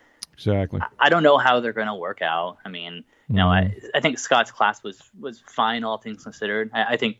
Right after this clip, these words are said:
Speaker 2: you know,
Speaker 1: Mm-hmm.
Speaker 2: Norvell at Florida State, it was their worst of the Rivals era if you look at the ranking.
Speaker 1: That's
Speaker 2: But
Speaker 1: right.
Speaker 2: you could also view that a different way. You can look at it in terms of in the early signing period era,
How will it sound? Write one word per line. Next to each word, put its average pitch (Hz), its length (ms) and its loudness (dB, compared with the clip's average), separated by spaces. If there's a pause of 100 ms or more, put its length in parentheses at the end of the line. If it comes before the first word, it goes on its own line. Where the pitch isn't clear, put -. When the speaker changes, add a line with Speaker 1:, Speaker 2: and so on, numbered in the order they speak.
(100)
Speaker 2:
you 131 120 -2
know, 101 40 0
Speaker 1:
Mm-hmm. 98 100 -4
Speaker 2:
Norvell 107 400 4
at 104 140 2
Florida 104 280 0
State, 104 380 -4 (460)
it 165 60 6
was 143 240 0
their 127 180 6
worst 117 580 0
of 117 220 0
the 107 120 -2
Rivals 101 420 2
era 104 260 0
if - 140 -8
you 104 80 -4
look 101 160 -2
at - 120 -4
the 90 80 -2
ranking. 98 520 0 (420)
Speaker 1:
That's 123 260 6
Speaker 2:
But 113 40 4
Speaker 1:
right. 104 80 6
Speaker 2:
you 113 80 2
could 123 120 2
also 117 420 4
view 113 280 -6
that 104 160 0
a 92 80 -4
different 123 400 0
way. 90 200 -8
You 113 180 -12
can 95 240 -20 (100)
look 107 220 -4
at 101 180 2
it 98 100 -2
in 104 60 -16
terms 104 340 -10
of 95 120 -2 (340)
in 156 160 2
the 139 120 4
early 123 260 2
signing 113 420 2
period 98 480 -2
era, 101 480 4